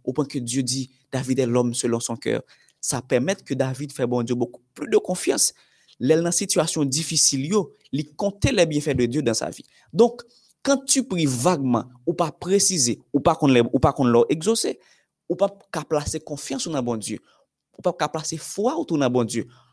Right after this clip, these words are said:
parce que pas qu'on qui le bon Dieu exaucé. Nous, à partager avec vous, kèlke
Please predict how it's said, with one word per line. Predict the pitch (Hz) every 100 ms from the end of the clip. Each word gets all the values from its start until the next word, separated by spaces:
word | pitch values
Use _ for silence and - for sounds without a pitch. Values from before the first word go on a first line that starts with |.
| _
parce | 135 131
que |
pas | 135 131
qu'on | 131 123
qui | 143
le | 120 123 123 - _ -
bon | 127 127
Dieu | 113 117 120 120 - _ _ _
exaucé. | 156 135 120 - 202 - - _ _ _ _ -
Nous, | 160
à | - 147 _ -
partager | 240 - 185 151 -
avec | 131 117 143
vous, | 170 - _ _ _ _ _ _ _ -
kèlke | 165 139 151